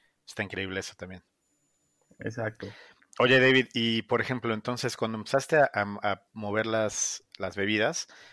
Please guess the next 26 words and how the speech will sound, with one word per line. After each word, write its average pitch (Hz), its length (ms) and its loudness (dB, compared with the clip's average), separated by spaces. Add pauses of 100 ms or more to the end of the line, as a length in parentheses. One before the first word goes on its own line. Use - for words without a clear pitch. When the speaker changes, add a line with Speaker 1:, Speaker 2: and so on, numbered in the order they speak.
(180)
Speaker 1:
y 101 80 -8
ya 110 120 4
quisiste 110 380 -6
entrar 107 420 4
a 104 140 -6
promocionar 98 760 -2 (200)
tal 92 220 -4
cual, 104 360 2
salir 98 280 -4
en 107 80 -4
las 95 180 -4
redes 104 200 -2
sociales 98 320 -4
chinas, 120 440 -8 (640)
¿cuál 113 220 2
fue 120 160 2
el, 107 320 -2
no 107 120 -8
sé, 107 340 0
el 92 120 -10
proceso? 101 840 0 (720)
Me 107 160 -4
imagino 110 340 -4
primero 117 400 4
ver 107 200 2
cuál, 110 280 -2